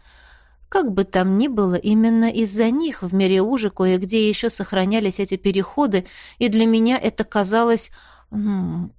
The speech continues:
каким-то, ну, очень необычным. В центре, разумеется, такого не встретишь.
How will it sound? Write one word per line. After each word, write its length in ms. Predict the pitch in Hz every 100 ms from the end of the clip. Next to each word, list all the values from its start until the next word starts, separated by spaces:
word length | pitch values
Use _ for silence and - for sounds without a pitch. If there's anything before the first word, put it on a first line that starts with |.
| _
каким-то, 440 | - - 196 -
ну, 640 | 208 202 202 202 202 202 220
очень 320 | 208 175 156
необычным. 640 | 143 131 123 - 202 - - _ _ _ - _ _ _ _ _ _ _
В 100 | -
центре, 340 | - 214 233
разумеется, 540 | 220 220 226 233 233 226
такого 400 | 226 220 247 233
не 180 | 247 247
встретишь. 540 | - 311 - 139 -